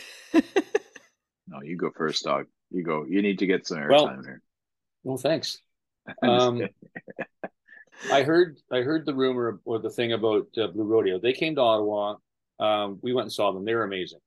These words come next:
Speaker 3: But they came again. They come back to Ottawa a lot.
Speaker 1: Mm.
Speaker 3: And apparently the last time they were here, they didn't play a lot of their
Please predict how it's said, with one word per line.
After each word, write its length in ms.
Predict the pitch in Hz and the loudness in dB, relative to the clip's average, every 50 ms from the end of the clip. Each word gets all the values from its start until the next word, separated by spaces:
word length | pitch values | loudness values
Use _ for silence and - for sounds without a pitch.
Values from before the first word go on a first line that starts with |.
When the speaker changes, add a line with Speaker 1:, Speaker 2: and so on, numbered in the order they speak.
| _ _ _ _ _ _ _ _ - | _ _ _ _ _ _ _ _ -6
Speaker 3:
But 100 | 113 95 | -2 0
they 80 | 113 | 0
came 240 | - - 147 151 147 | 0 2 2 2 2
again. 280 | 127 98 120 131 117 107 | 2 2 2 2 2 2
They 80 | 104 | 0
come 180 | - - 156 160 | -2 -2 0 4
back 240 | 156 135 120 - - | 4 4 4 4 -2
to 140 | - 101 - _ - | -12 -12 -12 _ -2
Ottawa 340 | 107 107 107 104 101 92 92 | 0 2 2 4 2 2 0
a 40 | 90 | 0
lot. 400 | 82 80 87 98 113 127 123 - _ _ _ _ _ _ - | -2 -4 -4 -2 -2 -4 -6 -8 _ _ _ _ _ _ 0
Speaker 1:
Mm. 300 | 226 214 202 185 175 180 - _ _ _ _ _ _ - | 2 2 2 2 -2 -6 -10 _ _ _ _ _ _ -8
Speaker 3:
And 100 | 107 107 | -2 -2
apparently 480 | 107 - - 135 143 151 151 131 127 117 | -2 -2 0 0 0 0 2 2 0 0
the 100 | 107 107 | 2 4
last 320 | 107 107 110 113 110 - | 6 6 6 6 2 0
time 160 | - 110 104 | -4 -6 -4
they 80 | 104 104 | -4 -2
were 100 | 98 95 | -2 -2
here, 180 | 90 107 104 98 | 0 -2 -2 0
they 100 | 104 107 | 0 0
didn't 220 | 127 147 139 - | 0 -2 -2 -4
play 120 | - 139 | -4 -2
a 60 | 131 123 | 0 2
lot 140 | 117 113 | 2 2
of 60 | 113 101 | 2 2
their 120 | 101 | -2